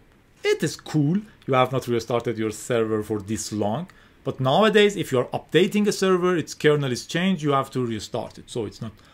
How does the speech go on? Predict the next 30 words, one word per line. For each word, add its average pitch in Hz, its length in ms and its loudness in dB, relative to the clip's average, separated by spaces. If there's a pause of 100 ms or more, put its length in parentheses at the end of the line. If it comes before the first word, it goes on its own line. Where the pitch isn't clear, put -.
(140)
super - 600 0
cool, - 220 -14 (140)
but - 220 -12
still 170 320 0
it's - 220 -4
fun. - 260 -6 (1500)
Five 127 340 0
users 185 640 2 (420)
we 196 100 0
have 190 280 2
on 208 120 2
this 208 180 -2
system, 233 460 -4 (120)
and 202 260 2
this 208 200 0
is 202 140 -2
our 151 220 4
system's 147 640 -4
load 120 360 2 (120)
average. - 720 -6 (560)
This 127 160 -6
is 107 120 -6
the 104 100 -4
load 110 520 2 (100)
average 151 600 0
in 127 80 -2
the 110 100 -4
last 107 420 -2
one 110 340 -2
minute, 220 400 0